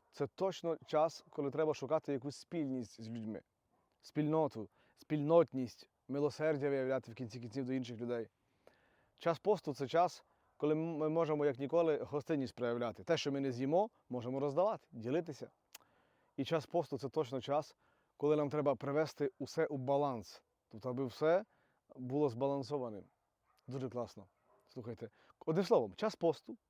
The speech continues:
це час бенедиктинського правила. <laughs> І тому, так, мо-, у монахів нема дітей, так, у монахів свої графіки, але, з іншої сторони, у монахів свої спокуси, свої виклики, свої випробування. Н-,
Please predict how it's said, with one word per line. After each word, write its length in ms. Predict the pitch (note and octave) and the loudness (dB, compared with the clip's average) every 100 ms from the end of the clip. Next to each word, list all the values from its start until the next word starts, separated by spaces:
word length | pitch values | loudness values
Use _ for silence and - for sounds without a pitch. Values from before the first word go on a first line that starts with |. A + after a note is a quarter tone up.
| _ | _
це 160 | - D#3 | -4 0
час 380 | F#3 G#3+ - - _ _ | 4 4 2 -10 _ _
бенедиктинського 880 | B2+ D3 D3+ D3 - G#3 - A#3 A#3+ | 0 4 4 4 4 4 4 0 0
правила. 460 | A#3+ A3+ C3 A2 - | 2 2 2 -2 -6
<laughs> 260 | D#3+ F3+ C#3 - - - - - - | -4 -2 -4 -8 -14 -14 -20 -8 0
І 100 | C#3+ | 2
тому, 400 | E3 A3+ D#4+ F3 _ _ _ _ - - | 4 4 4 2 _ _ _ _ -20 4
так, 300 | - B3+ A3 | 8 8 6
мо-, 380 | E3 D#3 D#3 F3 | -2 2 2 2
у 60 | |
монахів 360 | F3 G#3 G3+ D#3 | 4 4 4 2
нема 200 | D3 F#3 | 2 2
дітей, 360 | D#3 C3+ D#3+ C3+ | 0 2 2 4
так, 240 | F3 E3+ | 2 2
у 40 | D3 | 0
монахів 380 | D3+ E3 C3+ | 0 -2 -4
свої 240 | - D3 C3+ | -4 0 4
графіки, 500 | D#3 D3+ D3 C#3+ C3 _ - | 4 4 2 0 -2 _ -12
але, 220 | G#2 C3+ D3 | 0 2 4
з 60 | |
іншої 200 | E3 F#3 | 2 0
сторони, 300 | E3 F#3 G3+ | 0 2 2
у 60 | F3+ | 0
монахів 420 | C#3+ D3 C#3+ E3 | 0 -2 -2 -2
свої 440 | D3+ C#3+ D#3 F3 | 0 2 2 0
спокуси, 520 | - E3 D#3 C#4 D#3+ A#2+ | -4 -4 -2 -2 0 -2
свої 280 | B2 C3 | 0 0
виклики, 460 | C3+ G3 E3+ C3 B2+ | 2 2 2 -2 -2
свої 220 | - C3 | 0 0
випробування. 640 | C3 C3+ D#3 G3 D3+ A2 F2 _ _ _ _ _ _ - | 0 0 0 2 0 -2 -10 _ _ _ _ _ _ -6
Н-, 260 | C3 C#3 | -4 -4